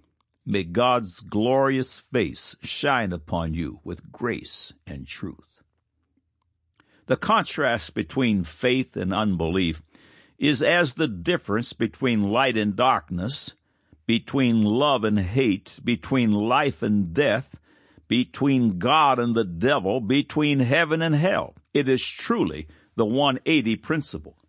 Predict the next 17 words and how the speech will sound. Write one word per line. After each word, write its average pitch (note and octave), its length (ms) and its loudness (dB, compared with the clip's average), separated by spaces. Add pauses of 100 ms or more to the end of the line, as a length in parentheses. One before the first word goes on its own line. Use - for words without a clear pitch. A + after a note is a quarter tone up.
(640)
The B2 140 0
contrast D3+ 760 0
is A2+ 280 0
ever C3 340 2
apparent B2+ 600 0
between B2 480 0
the G#2+ 80 0
God C3+ 380 2
of G#2+ 160 -2
the A2 100 2
redeemed A2 680 2
and A#2 160 -2
the A2+ 60 0
God B2+ 360 2
of A2 140 -4
carnal C3+ 540 0
academia, A2 880 0